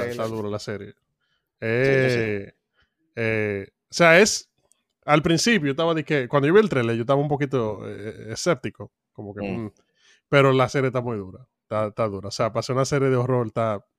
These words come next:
Speaker 2: está muy bien hecha.
Speaker 3: Es difícil, loco, hacer serie de, de, y películas de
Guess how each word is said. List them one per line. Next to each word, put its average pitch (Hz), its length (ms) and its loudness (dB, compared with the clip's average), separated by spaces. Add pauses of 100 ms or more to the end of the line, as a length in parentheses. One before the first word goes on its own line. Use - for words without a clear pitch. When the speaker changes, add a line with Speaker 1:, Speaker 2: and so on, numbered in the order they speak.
(840)
Speaker 2:
está - 160 -6
muy 131 160 0
bien 117 220 -2
hecha. 95 200 -14 (100)
Speaker 3:
Es 113 100 -2
difícil, 127 400 2
loco, 104 180 4
hacer 110 220 2
serie 113 260 4
de, 107 160 2
de, 101 340 0
y 101 200 0
películas 104 460 2
de 104 60 -2